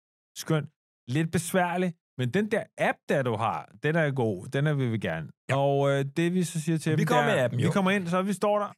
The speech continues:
Speaker 1: og så siger vi så, vi har taget to af vores, øh, venner med. Vi har taget Camilla med den ene side, og så har vi taget en anden ven med, som måske
Speaker 2: Det er Shrek-fyren.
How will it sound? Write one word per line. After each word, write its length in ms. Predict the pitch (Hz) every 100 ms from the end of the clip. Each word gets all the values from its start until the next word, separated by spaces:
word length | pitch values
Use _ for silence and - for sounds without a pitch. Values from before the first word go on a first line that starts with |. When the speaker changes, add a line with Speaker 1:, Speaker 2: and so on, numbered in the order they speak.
| -
Speaker 1:
og 80 |
så 120 | 160 190
siger 200 | - 190
vi 80 |
så, 240 | 180 131 98 _ _ _ _ _ _ _
vi 60 | 143
har 40 |
taget 280 | 147 135 117
to 240 | 113 165 147
af 100 | 113
vores, 300 | 92 87 92
øh, 140 | 82
venner 220 | 107 151
med. 200 | 139 190 214 _
Vi 60 | -
har 40 | 127
taget 180 | - -
Camilla 320 | 110 143 185
med 180 | 139 123
den 80 |
ene 160 | 123 170
side, 280 | 165 151 147
og 60 | 117
så 80 |
har 20 | 127
vi 80 |
taget 180 | 110 113
en 60 | 101
anden 280 | 117 147 135
ven 180 | 120
med, 180 | 123 110
som 140 | 104 98
måske 340 | 85 76 101
Speaker 2:
Det 120 | 120
er 60 | 135
Shrek-fyren. 640 | - 170 175 175 120 147